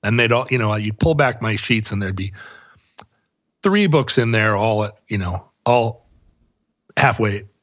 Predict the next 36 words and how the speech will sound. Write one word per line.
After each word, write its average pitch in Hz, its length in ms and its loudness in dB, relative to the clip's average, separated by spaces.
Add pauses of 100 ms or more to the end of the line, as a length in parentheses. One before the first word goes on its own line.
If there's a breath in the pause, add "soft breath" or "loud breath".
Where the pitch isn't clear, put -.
(220)
halfway 113 320 0
read, 92 300 -10
bookmarked 98 440 -4
somewhere 82 300 -8
in 85 80 -8
the 82 60 -10
middle. - 260 -14 (2500 loud breath)
But 151 300 2
I 147 80 4
didn't 202 320 2
stop 110 320 0
reading 87 400 -6 (540 loud breath)
in 113 160 -2
two 107 160 -2
thousand 80 400 -6
one - 280 -10 (440 loud breath)
because 131 320 4
as 127 140 0
I'm 123 180 -2
opening 185 440 2
these 117 200 -2
boxes, 156 680 -2
I'm 95 140 -16
pulling 196 320 2
out 101 160 -2
these 98 180 -2
books, 226 300 2
and 139 80 2
I'm 120 80 -2
going, 113 320 0 (640 soft breath)
"Wait, 214 260 4
I - 60 4
read 104 200 0
this 85 140 -8
book. - 300 -8 (180)
<clears throat> - 120 2